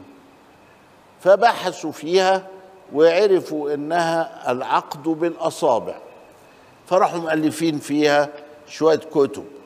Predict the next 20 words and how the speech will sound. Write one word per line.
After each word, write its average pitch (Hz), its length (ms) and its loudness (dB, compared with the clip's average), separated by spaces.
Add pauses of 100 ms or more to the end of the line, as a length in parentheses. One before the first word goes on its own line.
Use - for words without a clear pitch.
(300)
قوم 185 220 2
إحنا 156 300 -2
رحنا 156 380 -4
جبنا 147 360 -2
الكتب 135 420 -4
وقريناها 139 600 -4 (1300)
عشان 143 320 -4
نبقى 202 340 0
علماء 196 320 0 (840)
ونيجي 175 360 -2
نتنطط 170 680 0
عليكم 170 420 -4
هنا. 165 120 -6 (3250)
أدي 208 240 4
الحكاية. 156 640 -6 (640)
لكن 180 480 2
في 156 140 -10
النهاية 160 720 0 (400)
ده 143 220 4
علم 156 380 0